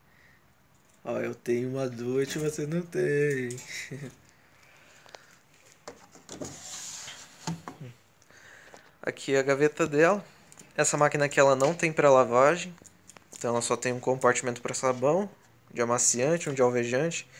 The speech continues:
Que inclusive, né, graças a um, a um colega que,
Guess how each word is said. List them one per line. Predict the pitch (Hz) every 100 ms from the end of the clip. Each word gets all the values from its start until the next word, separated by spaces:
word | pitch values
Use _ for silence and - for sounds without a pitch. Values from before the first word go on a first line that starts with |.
| - - - -
Que | - 139
inclusive, | 143 147 139 131 143 139
né, | 139 127
graças | 117 131 131 131 135
a | 131
um, | 131 131 120 120 _ _ _ - - - - - - - _ _ _ _
a | -
um | 123 123
colega | 123 127 127 127 127
que, | 120 127 120